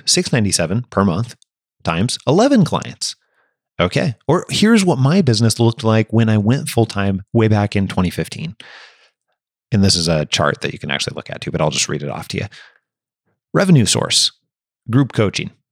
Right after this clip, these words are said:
revenue dollars, thirty-five hundred dollars a month. Revenue source, one-on-one coaching, three people, twenty-seven hundred dollars a month.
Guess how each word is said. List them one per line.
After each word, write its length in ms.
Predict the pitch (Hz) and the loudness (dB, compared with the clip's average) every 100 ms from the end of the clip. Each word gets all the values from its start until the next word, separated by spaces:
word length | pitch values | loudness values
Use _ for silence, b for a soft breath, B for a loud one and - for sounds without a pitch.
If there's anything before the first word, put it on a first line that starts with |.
| _ | _
revenue 340 | - 170 175 160 | -2 2 4 4
dollars, 560 | 127 98 - - - - _ _ - | 4 0 -6 -6 -8 -8 _ _ -8
thirty-five 420 | - 117 107 104 | -2 0 2 0
hundred 180 | 98 92 | 0 -2
dollars 260 | 82 78 76 | -2 -4 -6
a 40 | |
month. 260 | 65 - - _ _ _ _ _ _ _ _ - | -12 -16 -20 _ _ _ _ _ _ _ _ -2
Revenue 320 | 170 151 117 | 0 4 2
source, 480 | 87 - - - - _ _ - | 2 -6 -6 -4 -6 _ _ -2
one-on-one 420 | 113 127 139 175 | 2 4 4 2
coaching, 400 | - 98 - 71 _ | 2 -2 -2 -12 _
three 220 | - 110 127 | 0 2 2
people, 420 | - 117 - - _ _ _ | 0 -2 -4 -8 _ _ _
twenty-seven 560 | - 202 220 - 180 123 | 0 4 4 4 2 4
hundred 200 | 107 78 | 2 0
dollars 280 | 73 71 - | -2 -2 -4
a 40 | |
month. 320 | 69 53 - | -8 -10 -18